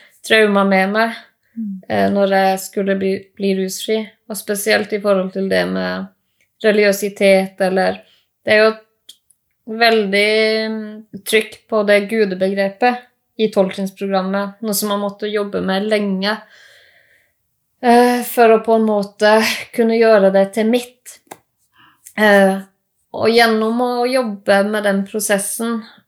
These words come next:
Speaker 1: så ble det så lettelse for meg at jeg visste så godt hva jeg ønsket at Gud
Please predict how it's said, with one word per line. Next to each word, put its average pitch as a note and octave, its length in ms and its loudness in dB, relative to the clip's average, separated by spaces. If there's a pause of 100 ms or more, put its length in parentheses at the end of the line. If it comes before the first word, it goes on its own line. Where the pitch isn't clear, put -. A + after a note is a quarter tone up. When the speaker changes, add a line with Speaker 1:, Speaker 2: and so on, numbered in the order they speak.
(760)
Speaker 1:
så - 180 -8
ble A3 200 4
det G#3+ 100 -6
så A#3+ 120 -4
lettelse G#3 600 -6
for A3 100 -10
meg G3 400 0
at G#3 280 -8 (1300)
jeg A#3 120 -2
visste B3+ 360 -2
så A#3+ 100 0
godt A#3 240 -2
hva A#3 160 2
jeg A3+ 60 6
ønsket A3+ 340 -2
at G3+ 220 2
Gud A3 380 -6